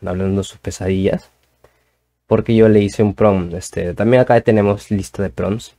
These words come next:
que se pueden usar y se pueden modificar de acuerdo al gusto de cada uno. Entonces le dije que actúe como un poeta psycho, ¿no? Un poeta, un poeta algo loco, ¿no? Entonces aquí tenemos indicaciones asombrosas, tenemos varios prompts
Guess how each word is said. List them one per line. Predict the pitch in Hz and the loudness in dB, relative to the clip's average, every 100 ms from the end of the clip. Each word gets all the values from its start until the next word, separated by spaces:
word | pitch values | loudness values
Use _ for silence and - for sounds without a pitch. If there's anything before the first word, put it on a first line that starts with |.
| _ _ _ _ _ - | _ _ _ _ _ -10
que | 98 | -6
se | 95 | -4
pueden | - 98 | 0 0
usar | 95 110 117 | 0 0 0
y | |
se | 107 | -2
pueden | - 98 | -4 -2
modificar | 98 95 - 85 92 | 0 0 -2 -4 -4
de | |
acuerdo | 90 90 90 | -2 -2 -2
al | |
gusto | 92 92 - | -2 -6 -6
de | 92 | -6
cada | 95 95 | -2 0
uno. | 98 135 | 2 2
Entonces | 139 139 | 0 0
le | 127 | 2
dije | 127 | 4
que | |
actúe | 110 101 110 | 4 4 2
como | 107 101 | 2 2
un | 95 98 90 - _ _ _ _ _ | 0 -2 -6 -10 _ _ _ _ _
poeta | 101 98 - 95 | -2 0 -2 -6
psycho, | - 98 87 87 | -2 -4 -4 -6
¿no? | 92 | -4
Un | 95 | -4
poeta, | 101 98 - 90 82 - | -4 -8 -6 -10 -10 -12
un | |
poeta | 98 92 92 90 | -4 -4 -4 -4
algo | 92 90 | -2 -2
loco, | 95 92 - - 85 | -2 -2 -6 -14 -10
¿no? | 92 131 - - - _ | -6 -8 -10 -20 -20 _
Entonces | - 95 | -12 -6
aquí | 107 | -4
tenemos | 110 107 110 104 | 0 2 2 0
indicaciones | 101 95 - 101 95 | -2 -4 -4 -4 -4
asombrosas, | 98 107 101 110 107 165 185 - | -6 -4 0 0 0 -2 -6 -8
tenemos | 95 98 | -4 -2
varios | 101 101 - | 0 -2 -2
prompts | - 117 190 - | 0 2 2 -4